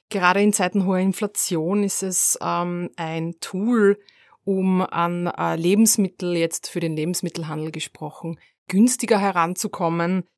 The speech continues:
Überregional vertretene Handelsketten nützen die österreichische Post, um wöchentlich rund drei Millionen Flugblätter mit das Kuvert auszuschicken. Damit werden rund achtzig Prozent der Haushalte versorgt. Für mich ist das deutsche Rewe-Szenario,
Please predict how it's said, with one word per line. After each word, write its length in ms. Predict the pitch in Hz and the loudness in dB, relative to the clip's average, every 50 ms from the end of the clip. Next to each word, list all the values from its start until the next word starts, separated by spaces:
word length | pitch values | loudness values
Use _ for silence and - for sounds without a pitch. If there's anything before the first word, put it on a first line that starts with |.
| _ _ - | _ _ -2
Überregional 580 | - 214 208 240 214 196 175 196 180 185 165 170 | 0 4 4 4 4 4 2 2 2 2 2 2
vertretene 540 | - - 180 - 175 170 165 - 175 170 156 | 0 -2 -6 -4 -4 -6 -4 -2 -4 -2 -2
Handelsketten 800 | 160 160 165 180 - - - 180 180 - - 185 175 175 175 175 | -2 -4 -2 -2 -4 -2 -2 -4 -4 -4 -2 -2 0 0 2 2
nützen 800 | 180 190 196 _ - - - - 202 196 190 185 185 185 180 | 2 0 0 _ -12 -10 -6 -4 -2 -2 0 0 -2 -4 -6
die 100 | - 190 | -8 -10
österreichische 560 | - - 185 180 - - 185 170 175 175 185 - | -8 -8 -8 -8 -8 -6 -6 -6 -6 -6 -8 -10
Post, 400 | _ - 160 170 180 - - 190 | _ -4 -4 -4 -4 -4 -4 -2
um 120 | 180 160 | -2 0
wöchentlich 440 | 175 165 - - 180 175 175 - - 175 165 - | -2 -2 -2 -2 -4 -4 -4 -8 -10 -16 -14 -4
rund 280 | - 185 190 185 - - - | -2 0 0 0 -2 -6 -10
drei 300 | - 156 156 147 156 190 | -8 -6 -2 0 2 4
Millionen 420 | 202 202 180 175 165 165 175 175 | 4 4 4 2 2 2 0 -2
Flugblätter 680 | - - - 180 175 - - - 165 156 156 - - 165 | -4 -4 -8 -8 -10 -10 -8 -6 -4 -4 -4 -6 -8 -8
mit 180 | 165 160 - | -8 -8 -8
das 200 | - 156 151 - | -8 -6 -6 -6
Kuvert 360 | - - 185 156 151 151 135 - | -6 -8 -12 -10 -8 -8 -8 -8
auszuschicken. 800 | 165 175 - - 214 - - - 202 _ _ - 208 208 196 _ _ _ _ _ _ _ _ _ - | -8 -8 -8 -8 -8 -8 -6 -8 -8 _ _ -6 -6 -6 -6 _ _ _ _ _ _ _ _ _ -4
Damit 280 | - 196 226 247 240 190 | -2 2 2 2 4 4
werden 220 | 202 196 208 214 | 4 4 4 4
rund 220 | 202 214 220 214 - | 4 4 2 2 2
achtzig 320 | 151 - - - - - | -2 -4 -4 -6 -8 -4
Prozent 400 | - 208 - - 196 180 180 - | -4 -4 -2 -2 -4 -4 -2 -4
der 80 | 185 170 | -4 -4
Haushalte 460 | 151 151 - - 185 170 - - 170 | -2 -2 -2 -2 -4 -6 -8 -8 -10
versorgt. 800 | - 190 - - - 143 147 190 311 320 - - - - - _ _ _ _ _ 226 | -4 0 0 0 0 0 0 0 0 0 -4 -8 -8 -10 -10 _ _ _ _ _ -12
Für 160 | 220 - - 233 | -6 2 4 6
mich 180 | 247 269 254 | 6 6 6
ist 140 | 269 - - | 2 0 0
das 120 | 247 - | -2 -2
deutsche 440 | - 202 156 151 196 - - 240 202 | 0 0 0 0 0 0 0 0 0
Rewe-Szenario, 1200 | 180 180 202 220 240 - - - - 208 190 160 131 135 185 190 214 214 208 196 196 202 202 208 208 | 0 -2 0 0 0 2 2 2 2 2 0 0 -2 -2 -2 2 4 6 6 6 8 6 6 6 4